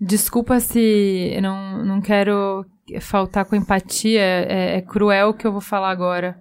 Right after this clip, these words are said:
é, em muitos aspectos, que é olhar a tragédia dos outros e, e, e tirar o seu conto pra refletir, né?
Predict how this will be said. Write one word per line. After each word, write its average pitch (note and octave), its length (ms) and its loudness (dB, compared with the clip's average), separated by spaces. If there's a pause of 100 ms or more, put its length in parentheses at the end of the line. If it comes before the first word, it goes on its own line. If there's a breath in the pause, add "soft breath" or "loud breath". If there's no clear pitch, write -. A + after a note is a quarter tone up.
(120)
é, E3 500 -6
em E3+ 40 -6
muitos F3 260 -2
aspectos, F3+ 540 -2
que - 140 -4
é D#3+ 160 0 (400 loud breath)
olhar F3+ 460 0
a F3+ 40 -2
tragédia F3+ 560 -2
dos F3 200 -2
outros F#3 400 -4
e, F#3 60 -4
e, F#3 360 -4
e F3 40 -6
tirar F3+ 380 0
o F#3 60 -2
seu F3+ 500 -2
conto F#3 560 0
pra F3+ 140 2
refletir, F3+ 760 2
né? F3 280 -4